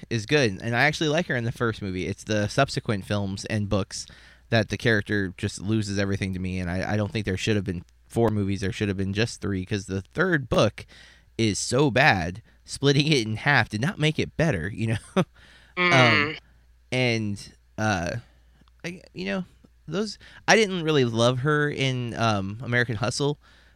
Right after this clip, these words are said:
Speaker 1: but I didn't really love American Hustle. Like, a lot of other people really did. I am lukewarm on David O. Russell, um, which is the three movies that I, three of the movies that I've listed from her, Silver Linings Playbook,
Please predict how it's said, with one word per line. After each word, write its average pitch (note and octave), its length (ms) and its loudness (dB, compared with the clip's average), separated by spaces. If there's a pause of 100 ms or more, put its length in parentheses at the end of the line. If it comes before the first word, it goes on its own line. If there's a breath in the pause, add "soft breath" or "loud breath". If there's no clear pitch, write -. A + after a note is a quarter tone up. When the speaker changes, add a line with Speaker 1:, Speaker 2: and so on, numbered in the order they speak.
Speaker 1:
but A#2+ 100 4
I A#2+ 100 4
didn't D#3+ 160 2
really C#3 200 4
love A2+ 260 2
American G#2 340 -4
Hustle. - 440 -6 (160)
Like, G#2+ 180 -2
a F#2 80 -4
lot B2 220 6
of A#2 80 4
other A2+ 180 2
people G2+ 240 -6
really G#2+ 320 -2
did. G#2+ 400 0
I C#3 140 6
am G#2+ 340 0 (160)
lukewarm A#2 640 -2
on A#2+ 160 0
David B2 240 2
O. - 20 0
Russell, B2+ 420 -2 (540 soft breath)
um, G2 440 0 (500)
which A2 260 -2
is F#2+ 380 -4 (420)
the G#2 160 0
three G#2+ 300 0
movies G#2 500 -2
that G2+ 140 0
I, F#2 100 -2 (320)
three C#3 160 4
of A#2 60 6
the G#2+ 40 2
movies G#2 280 -2
that G#2 120 0
I've G2 140 0
listed G#2+ 260 -4
from G2+ 140 -6
her, G2+ 100 -2
Silver G2+ 220 0
Linings G2 240 -2
Playbook, G2+ 360 0